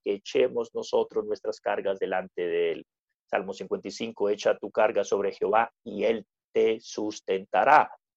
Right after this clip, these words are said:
Hay ocasiones donde usted no sabe a quién contarle esas cosas difíciles porque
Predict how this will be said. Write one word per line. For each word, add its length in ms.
Hay 100
ocasiones 560
donde 200
usted 240
no 120
sabe 340
a 60
quién 180
contarle 440
esas 220
cosas 320
difíciles 880
porque 520